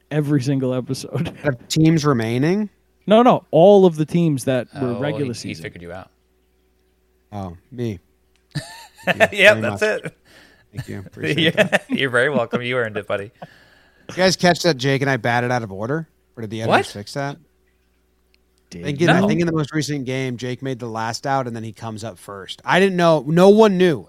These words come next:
Speaker 2: No one knew at all. I
Speaker 3: Like, on the
Speaker 2: still
Speaker 3: field,
Speaker 2: didn't
Speaker 3: no one
Speaker 2: notice it
Speaker 3: realized.
Speaker 2: last
Speaker 1: No, it said you s-, uh, when I took my notes, it was Jake's out, Jimmy's up.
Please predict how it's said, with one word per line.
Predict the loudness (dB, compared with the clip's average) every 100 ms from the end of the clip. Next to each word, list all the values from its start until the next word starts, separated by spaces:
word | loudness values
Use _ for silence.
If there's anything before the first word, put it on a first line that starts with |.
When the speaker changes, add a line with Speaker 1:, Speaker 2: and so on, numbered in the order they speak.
| -12
Speaker 2:
No | -6
one | -6 -4
knew | -6 -8
at | -8
all. | -4 -2 0 -2 -8 _ _ -4
I |
Speaker 3:
Like, | 0
on | 2
the | 2
Speaker 2:
still |
Speaker 3:
field, | 2 0
Speaker 2:
didn't |
Speaker 3:
no | 0 -2
one |
Speaker 2:
notice | -4 -8
it |
Speaker 3:
realized. | -8 -8
Speaker 2:
last | -8 -14 _ _ _
Speaker 1:
No, | 2 2 2
it | -4
said | 0 0 0
you | 2 0
s-, | -2
uh, | -6 -6 -4
when | -2 0
I | 0 -2
took | -2 -4 -2
my | -2
notes, | 0 0 -2 -8
it | -6
was | -6
Jake's | -2 -2 0 0
out, | 0 -2 -6
Jimmy's | -4 -4 -4 -8
up. | -12